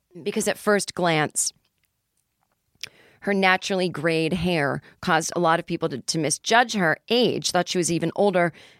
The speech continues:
and some people thought she was Helen Mirren, who's seventy-four years old. Now, here's the deal. I don't think we're getting the full scope of this Alexandra Grant woman. She's an artist, and I don't believe her hair is naturally gray.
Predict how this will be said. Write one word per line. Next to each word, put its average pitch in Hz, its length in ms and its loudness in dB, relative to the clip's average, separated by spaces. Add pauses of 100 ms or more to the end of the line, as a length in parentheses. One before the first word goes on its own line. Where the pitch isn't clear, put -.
(160)
and 202 200 0
some 220 120 2
people 190 200 0
thought 180 160 2
she - 100 -4
was 175 200 -2 (120)
Helen 180 380 2
Mirren, 160 320 0 (160)
who's 165 140 -2
seventy-four 156 520 0
years 139 220 -2
old. - 80 -8
Now, 196 100 0
here's 247 220 2
the 214 80 0
deal. - 160 -6 (920)
I 226 100 2
don't 302 220 2
think 349 160 0
we're 294 140 4
getting 175 560 4
the 175 140 0
full 170 240 2
scope 156 440 0 (300)
of 175 140 0
this 175 200 0
Alexandra 156 560 0 (160)
Grant 147 300 -2
woman. - 220 -6
She's 190 240 0
an 277 160 0
artist, 185 580 0 (480)
and 190 120 2
I 196 100 4
don't 254 280 2
believe 226 520 0
her 185 180 -2
hair 180 400 2 (160)
is 180 160 -2
naturally 156 480 0
gray. 175 480 0